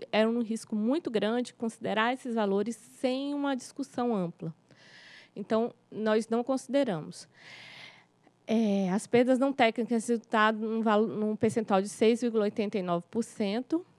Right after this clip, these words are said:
para dois mil e vinte e três, sendo que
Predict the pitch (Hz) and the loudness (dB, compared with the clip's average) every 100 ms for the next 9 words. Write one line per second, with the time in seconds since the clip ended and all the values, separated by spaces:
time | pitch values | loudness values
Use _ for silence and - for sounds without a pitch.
0 | _ _ _ _ _ _ _ _ - 220 | _ _ _ _ _ _ _ _ 0 4
1 | 196 196 185 180 - 202 196 202 196 208 | 4 4 2 0 2 2 4 2 0 -2
2 | - - 208 226 262 254 240 240 247 226 | -4 -4 0 0 0 0 0 -2 -6 -6